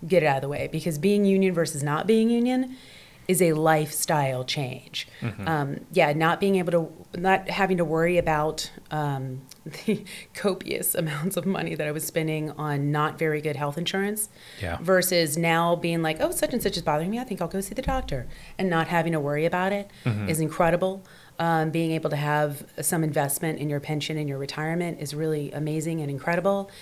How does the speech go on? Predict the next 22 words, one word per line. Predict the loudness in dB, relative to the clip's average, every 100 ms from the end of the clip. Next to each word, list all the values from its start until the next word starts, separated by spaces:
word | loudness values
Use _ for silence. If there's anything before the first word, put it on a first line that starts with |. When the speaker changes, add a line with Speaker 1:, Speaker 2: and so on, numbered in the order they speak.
| -20 -20 -8
Speaker 1:
Um, | 0 2 2 2
and | 4
also | 4 4 2
having | 2 2 4 2
some | 2 0 0
type | 0 -2 -4 -2
of | 2 2 2 -2 -10 -18 -20 -14
floor, | -8 0 4 6 6 4 -2 -10 -12 0
um, | 4 4 2 0
to | 0 0 0 0 -2 -8 -10
what | -6 0 6 6 6
things | 2 2
cost | 0 2 2 2 0
and | -4
how | 0 2 4 4 2
long | 0 4 4 4 0
people | -2 -6 -6
can | -4 -4
push | -2 0 0 -2
you | -4
to | -4
work, | -2 0 -2 -6